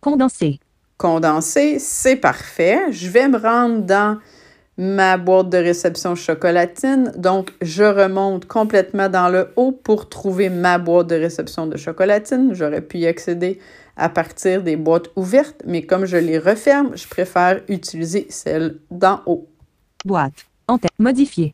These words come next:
Speaker 1: Toutes les boîtes. Line. Chocolatine. Cent quarante-neuf messages non lus.
Speaker 2: C'est la boîte de réception. Je double tape.
Speaker 1: Sélectionne. Canada Post barre oblique Poste Canada.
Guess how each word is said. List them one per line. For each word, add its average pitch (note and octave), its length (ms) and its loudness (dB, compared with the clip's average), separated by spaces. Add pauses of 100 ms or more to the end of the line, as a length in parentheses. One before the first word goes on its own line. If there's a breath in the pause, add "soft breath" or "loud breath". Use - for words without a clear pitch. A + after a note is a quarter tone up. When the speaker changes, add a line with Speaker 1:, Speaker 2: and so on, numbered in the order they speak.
(140)
Speaker 1:
Toutes C#4+ 180 0
les A#3 80 2
boîtes. F#3 220 0 (140)
Line. G#3 340 2 (160)
Chocolatine. A#3+ 760 0 (220)
Cent A3 200 -2
quarante-neuf B3 480 0
messages B3+ 320 0
non G#3+ 100 2
lus. D3 200 2 (440)
Speaker 2:
C'est - 220 0
la F#3 140 4
boîte D#3 240 -4
de D#3 80 2
réception. A3+ 600 2 (460)
Je - 200 -4
double E3 400 0
tape. D#4 200 0 (720)
Speaker 1:
Sélectionne. B3+ 460 0 (240)
Canada B3+ 340 2
Post B3 300 0
barre G#3 140 2
oblique F#3 260 2
Poste G3 240 -2
Canada. E3+ 400 0